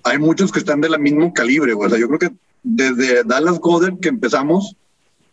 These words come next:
yo pondría como a diez güeyes, doce güeyes que están en la misma canasta, ¿no? Que tienen algo de upside porque tien-, se les ve un poquito de talento, pero la realidad es que en Fantasy, güey, son cero constantes.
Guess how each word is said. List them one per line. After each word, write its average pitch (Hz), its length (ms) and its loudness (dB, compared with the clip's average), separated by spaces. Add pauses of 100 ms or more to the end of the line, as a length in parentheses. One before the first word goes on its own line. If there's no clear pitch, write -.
(400)
yo 120 300 -4
pondría 160 360 0
como 160 280 2
a 117 60 0
diez 131 460 0
güeyes, 156 640 2
doce 254 320 0
güeyes 151 460 2
que 123 100 -4
están 110 260 -4
en 147 100 2
la 151 80 2
misma 135 320 2
canasta, - 460 -2
¿no? - 220 2 (300)
Que 208 140 -2
tienen 175 320 2
algo 185 260 0
de 170 60 2
upside 175 360 0
porque 143 320 -2
tien-, 131 280 0
se 117 100 0
les 117 160 2
ve 120 100 0
un 143 140 -2
poquito 170 340 -2
de 170 60 0
talento, 156 560 -2 (360)
pero - 120 0
la 170 100 4
realidad 151 300 2
es 151 80 -8
que 185 80 0
en 170 80 0
Fantasy, 165 460 0
güey, 165 160 4
son 139 180 2
cero 135 220 -2
constantes. 165 640 -2